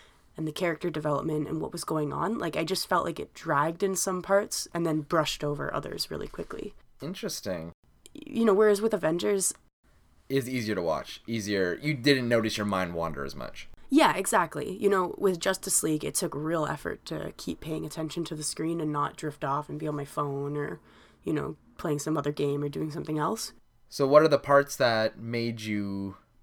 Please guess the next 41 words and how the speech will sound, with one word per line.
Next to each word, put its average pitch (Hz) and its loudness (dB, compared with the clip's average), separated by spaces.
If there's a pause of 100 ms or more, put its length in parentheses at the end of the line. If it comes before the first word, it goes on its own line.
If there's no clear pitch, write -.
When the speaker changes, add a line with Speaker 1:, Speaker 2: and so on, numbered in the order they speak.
(240)
Speaker 2:
what 131 10
are 131 2
some 131 -2
of 120 0
the 110 2
parts 117 4
that 104 -2
dragged 98 2
on 101 0 (100)
and 101 -2
some 110 -4
of 101 -2
the 92 2
parts 101 0
that 92 0
you 95 -2
found 92 2
that 85 -2
they 90 -4
just 85 -4
glossed 82 2
over? 85 0 (140)
'Cause 101 -2
I 117 10
have 131 4
some 127 -6
examples 107 4
of 92 -4
them 98 2
glossing 92 2
over 110 4
things 85 -6 (680)
or, 101 6
like, 85 0
quickly 107 -4
just - -6
snipping 110 0
up - -2
plot 101 4
points, 82 -6
but 76 -4